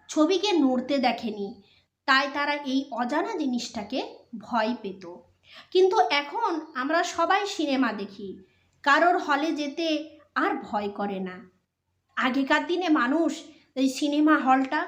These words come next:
দেখেছেন তো? হলে ঢুকেছেন তো কোনো দিন? হলে ঢুকলে প্রথম অবস্থায় যতক্ষণ না স্ক্রিনটা চালু হয়, মানে যতক্ষণ না ছবি দেখাটা চালু হয়, ততক্ষণ পর্যন্ত কিন্তু পুরোটা অন্ধকার রাখা হয়। আর ঠিক যখন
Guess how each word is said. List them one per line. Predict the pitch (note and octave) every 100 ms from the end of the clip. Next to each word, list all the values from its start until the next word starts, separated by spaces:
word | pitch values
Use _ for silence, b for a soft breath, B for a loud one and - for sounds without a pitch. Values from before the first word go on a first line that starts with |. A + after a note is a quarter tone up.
| - b b b -
দেখেছেন | D4 G4+ A4+ A#4+
তো? | F#4+ B3+
হলে | A3 C#4+ E4
ঢুকেছেন | D#4 G4+ G#4+ A4
তো | A4+
কোনো | G4 F#4 D#4+
দিন? | A3+ G3
হলে | G3 B3 C#4+
ঢুকলে | D4+ D#4 D#4+
প্রথম | D#4+ B3 C#4+ D#4
অবস্থায় | D#4 D#4+ - D#4
যতক্ষণ | B3+ A#3 C#4+ E4
না | D#4+ D#4
স্ক্রিনটা | - C#4 D4+ D#4 D#4
চালু | C#4 A3 C#4+
হয়, | A3 G3 - B B
মানে | C4
যতক্ষণ | B3+ B3 D#4 D#4+ E4
না | F4
ছবি | F4 B3 C#4+
দেখাটা | D#4 D#4 D#4+ D#4+
চালু | C4 A#3+ D4+
হয়, | D#4 D#4
ততক্ষণ | B3+ A#3 D#4 F4 E4+
পর্যন্ত | E4 E4 C#4 E4 D#4 G#4+ -
কিন্তু | C#4+ C#4 C4+
পুরোটা | C#4+ D#4 D#4 D#4 C4+
অন্ধকার | B3 C4+ E4 D4+ A#3+
রাখা | G3 G3+
হয়। | G3 G3+ - - B B B B
আর | - B3 B3+ - _ _ _ _ _ _ -
ঠিক | G#4+ A4 D4
যখন | D4 D4+ E4